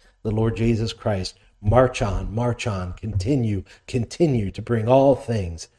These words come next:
to pass that you have done." Well, I hope so far this has been encouraging. I've been encouraged by studying it, reading it, seeing what the Lord has for us here.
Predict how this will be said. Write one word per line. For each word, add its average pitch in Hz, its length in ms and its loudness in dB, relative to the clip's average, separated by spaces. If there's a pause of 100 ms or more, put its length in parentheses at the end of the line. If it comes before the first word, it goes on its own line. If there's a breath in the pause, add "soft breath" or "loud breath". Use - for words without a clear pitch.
(240)
to - 140 -8
pass - 680 -6 (220)
that - 260 -10
you 92 80 -4
have 85 160 -10
done." 80 380 -12 (4000 soft breath)
Well, 104 120 0
I 104 40 4
hope 120 180 8
so 120 160 4
far 127 260 6
this 117 200 2
has 107 100 -2
been 110 180 0
encouraging. 120 600 2 (2250 soft breath)
I've 131 200 6
been 104 120 2
encouraged 95 540 -2
by 90 120 -4
studying 101 460 0
it, 95 160 -6 (100)
reading 101 340 2
it, 90 180 -6
seeing 123 420 0
what 90 140 -4
the - 80 -12
Lord 95 260 -2
has 113 320 0
for 92 220 -4
us 85 140 -6
here. 90 280 -6